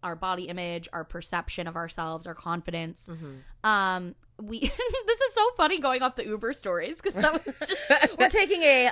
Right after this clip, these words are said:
Speaker 3: left turn.
Speaker 2: Yeah, yeah,
Speaker 3: Yes.
Speaker 2: totally.
Speaker 1: Um, but we, we swapped out the candle for some tissues 'cause P was getting, you were getting emotional just in, like, us kind of talking about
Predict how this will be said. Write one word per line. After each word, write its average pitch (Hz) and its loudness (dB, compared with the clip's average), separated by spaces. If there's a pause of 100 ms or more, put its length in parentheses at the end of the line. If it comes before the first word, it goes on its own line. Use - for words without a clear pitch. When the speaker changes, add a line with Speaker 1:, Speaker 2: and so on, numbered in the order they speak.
(140)
Speaker 3:
left 247 6
turn. 240 6
Speaker 2:
Yeah, 190 10
yeah, - 8
Speaker 3:
Yes. 254 4
Speaker 2:
totally. - 4
Speaker 1:
Um, 208 6 (100)
but 262 6
we, 285 -2
we 392 0
swapped 370 -2
out 381 0
the 403 -8
candle 370 -2
for - -4
some 262 -6
tissues 285 -4
'cause 285 -4
P 254 -4
was 254 -2
getting, 254 -2 (240)
you 311 4
were 539 6 (120)
getting 392 4
emotional 330 0
just 302 -2
in, 294 0
like, 240 2
us 247 4
kind 277 0
of 240 -2
talking 240 4
about 214 4